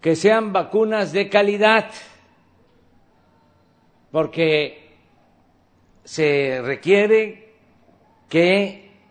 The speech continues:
sean efectivas las vacunas de las farmacéuticas que están demostrando seriedad, responsabilidad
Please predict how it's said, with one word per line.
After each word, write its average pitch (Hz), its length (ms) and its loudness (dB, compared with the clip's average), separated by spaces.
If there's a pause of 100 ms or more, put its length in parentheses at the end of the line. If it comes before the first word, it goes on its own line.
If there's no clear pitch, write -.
(120)
sean 180 380 0
efectivas 185 760 -2
las 139 160 -4
vacunas 175 760 0 (140)
de 214 640 -2
las 147 240 -4
farmacéuticas 170 1160 -4 (960)
que 135 680 -4 (300)
están 175 360 -2
demostrando 185 1160 -2 (1800)
seriedad, 165 800 0
responsabilidad 165 1120 -6